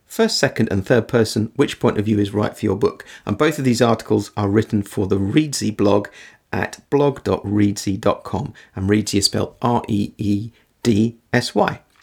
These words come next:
I've also quoted from the article Writing in Third Person Limited Narration from now novel dot com, from Steering the Craft by Ursula K. Le Guin, published by Mariner Books, the novel nineteen eighty-four by George Orwell, published by Penguin Modern Classics,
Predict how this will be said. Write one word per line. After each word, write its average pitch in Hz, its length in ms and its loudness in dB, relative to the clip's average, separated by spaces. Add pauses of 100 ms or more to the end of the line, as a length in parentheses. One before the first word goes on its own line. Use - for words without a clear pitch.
(180)
I've 110 100 2
also 120 220 0
quoted 107 240 0
from 101 160 -2
the 101 180 -2
article 131 720 -2
Writing 139 400 0
in 120 140 2
Third 113 240 0
Person 107 420 -2
Limited 101 340 -2
Narration 110 460 0
from 107 340 2
now 104 240 2
novel 101 320 2
dot 104 200 -2
com, 147 340 -2 (420)
from 123 220 0
Steering 143 480 2
the 147 60 -2
Craft - 480 -4
by 113 180 2
Ursula 107 360 0
K. 110 300 0
Le 98 80 0
Guin, 165 400 0 (160)
published 113 300 -2
by 101 140 0
Mariner 104 320 2
Books, - 480 -4 (340)
the 135 80 0
novel 151 260 2
nineteen 151 380 2
eighty-four 131 460 0
by 101 160 2
George 104 320 0
Orwell, 123 320 2
published 107 400 -4
by 101 100 0
Penguin 110 440 0
Modern 104 260 0
Classics, - 640 -4